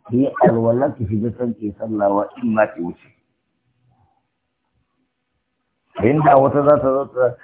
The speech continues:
shigo cikin masallaci ta samu wasu sun gaba da hijabi ta zama ta ce na zo da wuri. Ya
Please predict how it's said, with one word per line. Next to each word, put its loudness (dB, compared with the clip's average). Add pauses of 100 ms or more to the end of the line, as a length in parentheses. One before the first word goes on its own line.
(200)
shigo 4
cikin -2
masallaci 0
ta -10
samu 6
wasu -4
sun -4
gaba -4
da -8
hijabi 0
ta -20
zama -6
ta -12
ce -20
na -4
zo -10
da -14
wuri. -18 (2000)
Ya -4